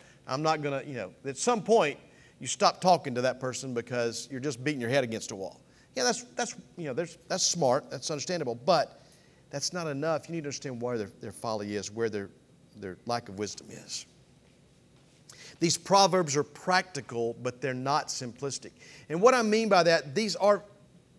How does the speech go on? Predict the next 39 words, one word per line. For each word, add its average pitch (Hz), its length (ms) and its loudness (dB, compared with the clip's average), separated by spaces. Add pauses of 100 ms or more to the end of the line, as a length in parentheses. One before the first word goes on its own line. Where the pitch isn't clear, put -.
(280)
Solomon 185 540 -4
wrote 190 340 2
the 135 60 -6
book 143 280 -2
of - 100 -14
Proverbs 113 800 -4 (500)
in 131 120 -8
a 123 40 -6
very 156 160 0
practical 151 800 -2
way. 120 400 -4 (420)
He 165 140 -4
took 208 300 2
it 170 80 2
and, 139 120 -2
and 127 160 -10
simplified 165 640 -2
things 160 220 -6
down, 156 240 -4
things 165 280 -6
that 131 80 -4
we 135 140 -4
could 151 140 -4
understand. 147 400 -4
That's, 139 140 -6 (320)
that's 160 160 -4
the 151 140 -6
beauty 160 360 -2
of 135 100 2
these 123 180 -4
pithy 185 360 -2
statements, - 680 -4 (280)
is 135 160 -4
that 151 120 0
we 151 120 0
can 180 240 -2
apply 147 440 -2
them. 95 140 -14 (960)
But 190 500 0